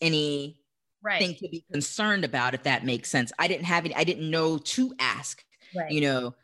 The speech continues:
Speaker 1: certain questions or whatever. And frankly, I gave birth to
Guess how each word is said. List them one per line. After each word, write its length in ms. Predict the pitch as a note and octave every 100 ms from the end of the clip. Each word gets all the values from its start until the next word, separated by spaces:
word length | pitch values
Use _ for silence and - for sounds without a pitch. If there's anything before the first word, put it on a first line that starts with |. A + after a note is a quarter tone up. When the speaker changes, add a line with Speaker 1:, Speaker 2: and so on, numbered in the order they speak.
| _
Speaker 1:
certain 380 | - E3+ C3+ C3
questions 540 | - C#3 - C3 B2+
or 80 | B2+
whatever. 320 | B2 A#2+ B2
And 240 | D3+ D#3+
frankly, 480 | - B3 C4 F3+ E3 -
I 200 | F3+ A3
gave 320 | F#3 D#3 C#3+
birth 340 | D3+ D3+ -
to 360 | - D#3+ D3